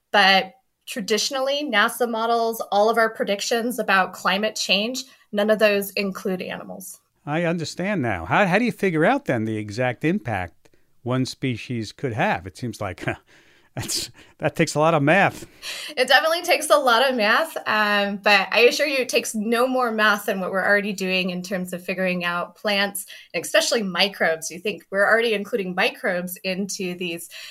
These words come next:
Speaker 1: calculations, and we can't even see them.
Speaker 2: Right, right. I understand that. Uh, what about ecosystems? Are there some better at carbon storage than others?
Speaker 1: Yes,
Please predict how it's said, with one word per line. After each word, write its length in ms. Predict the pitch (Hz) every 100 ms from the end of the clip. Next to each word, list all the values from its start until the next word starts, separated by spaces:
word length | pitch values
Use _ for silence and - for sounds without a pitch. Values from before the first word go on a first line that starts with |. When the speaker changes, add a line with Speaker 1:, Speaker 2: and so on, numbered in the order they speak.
| - -
Speaker 1:
calculations, 760 | 226 220 190 180 180 170 196
and 80 | 196
we 120 | 277
can't 220 | 302 269 190
even 200 | 165 180
see 220 | 349 320
them. 180 | - - _ _ _ -
Speaker 2:
Right, 280 | 110 92 - _
right. 220 | 110 101
I 160 | 98 107
understand 460 | 117 101 - 113 104
that. 180 | 87 - - - -
Uh, 200 | 120 127
what 180 | 151 214
about 240 | 175 156
ecosystems? 840 | 160 135 131 - 120 - 113 101
Are 220 | 127 131 139
there 180 | 139
some 480 | 117 - 147 147 110
better 600 | 95 139 131 107 98 95 _ -
at 180 | 113 -
carbon 460 | - 131 117 123
storage 540 | 110 - 113 113 98 -
than 260 | 110 110 -
others? 640 | 123 104 80 69 - - _ _ _ -
Speaker 1:
Yes, 220 | -